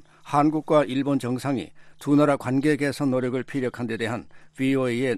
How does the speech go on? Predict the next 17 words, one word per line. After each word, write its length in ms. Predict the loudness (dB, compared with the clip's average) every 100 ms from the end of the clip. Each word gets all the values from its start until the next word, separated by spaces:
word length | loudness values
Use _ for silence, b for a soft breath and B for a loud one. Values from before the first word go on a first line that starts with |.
| -4
논평 480 | -6 -6 -2 -4 -4
요청에 420 | -8 -8 -8 -8 -12 b b b b -20 _ _
미 260 | -2 0 0
한일 520 | -2 0 2 2 2
간 160 | 0 -4
강력하고 580 | -4 -4 -4 -6 -8 -8
효과적인 600 | -8 -6 -4 -2 -2 -4 b b
양자와 440 | -2 -2 0 -2 -2
삼자 340 | -2 -2 -2
관계는 420 | -2 -4 -4 -8 _ b b
우리의 240 | -2 -2
공동 560 | -2 -4 -2 0 0 -2
안보와 500 | -4 -4 -2 -2 -2
이익에 360 | -2 -4 -4 -10
대단히 420 | -8 -6 -4 -6 -6
중요하다고 640 | -6 -4 -6 -8 -10 -10
답했습니다. 720 | -12 -12 -12 -12 -16 -18 -20